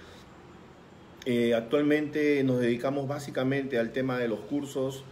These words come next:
y de las, y del desarrollo de nuestra marca de camisetas. Eh,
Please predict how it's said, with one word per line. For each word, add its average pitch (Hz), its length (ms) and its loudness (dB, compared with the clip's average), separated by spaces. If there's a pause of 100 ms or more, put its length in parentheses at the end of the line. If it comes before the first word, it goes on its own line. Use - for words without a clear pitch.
(220)
y 107 120 -6
de 104 160 0
las, 95 640 -4 (720)
y 117 100 -4
del 104 240 0
desarrollo 110 540 0
de 117 80 -2
nuestra 104 320 -6
marca 117 180 -4
de 117 60 -6
camisetas. 120 640 -2 (640)
Eh, 98 420 -2